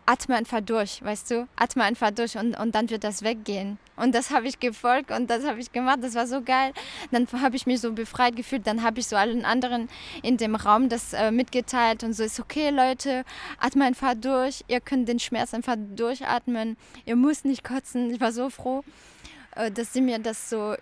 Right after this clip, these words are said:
ähm, mitgeteilt hatte. Und dann, ja, krass, also wirklich die, die,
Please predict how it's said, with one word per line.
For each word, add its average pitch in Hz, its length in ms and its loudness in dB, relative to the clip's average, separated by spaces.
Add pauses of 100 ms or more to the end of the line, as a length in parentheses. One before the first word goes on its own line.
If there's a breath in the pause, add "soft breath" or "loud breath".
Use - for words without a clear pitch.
ähm, 214 540 -2
mitgeteilt 240 500 -2
hatte. 254 320 -4 (1300 loud breath)
Und 240 200 0
dann, 233 280 4
ja, 196 160 0
krass, 214 340 -6
also 214 300 -8
wirklich 226 440 -6
die, 220 140 -10
die, 208 260 -6